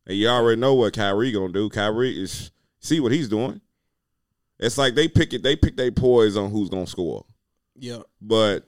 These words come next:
Speaker 1: Luka will defer more than Kyrie than Kyrie will with, to Luka. And it showed last year.
Speaker 2: Gotcha.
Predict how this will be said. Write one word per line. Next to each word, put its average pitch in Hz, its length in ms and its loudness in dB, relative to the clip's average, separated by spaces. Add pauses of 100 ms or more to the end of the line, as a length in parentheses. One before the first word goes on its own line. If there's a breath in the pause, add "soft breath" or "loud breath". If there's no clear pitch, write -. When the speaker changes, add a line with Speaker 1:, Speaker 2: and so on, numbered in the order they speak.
Speaker 1:
Luka 147 440 4
will 120 220 4
defer 131 520 2
more 107 260 0
than 92 100 -6
Kyrie 95 500 -2
than 85 160 -6
Kyrie 95 420 -4
will 92 240 -2
with, 78 240 -10
to 85 100 -6
Luka. 113 380 -4 (580)
And 98 140 -4
it 101 60 -2
showed 110 320 2
last 143 340 -2
year. - 240 -10 (960)
Speaker 2:
Gotcha. 120 440 -20